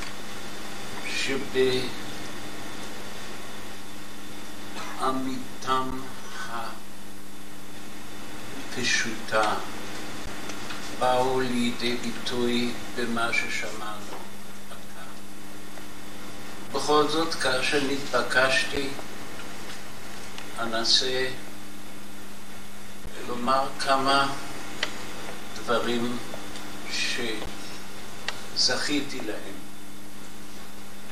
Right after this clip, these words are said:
על ידי אודי. פגשתי אותו בפעם הראשונה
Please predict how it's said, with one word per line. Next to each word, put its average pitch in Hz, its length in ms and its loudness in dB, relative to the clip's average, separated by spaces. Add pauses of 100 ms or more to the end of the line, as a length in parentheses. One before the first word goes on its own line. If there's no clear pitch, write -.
(600)
על 110 120 0 (140)
ידי 113 520 0 (880)
אודי. 98 200 0 (3750)
פגשתי 151 580 4
אותו 143 720 2 (1700)
בפעם 143 440 6
הראשונה 120 760 6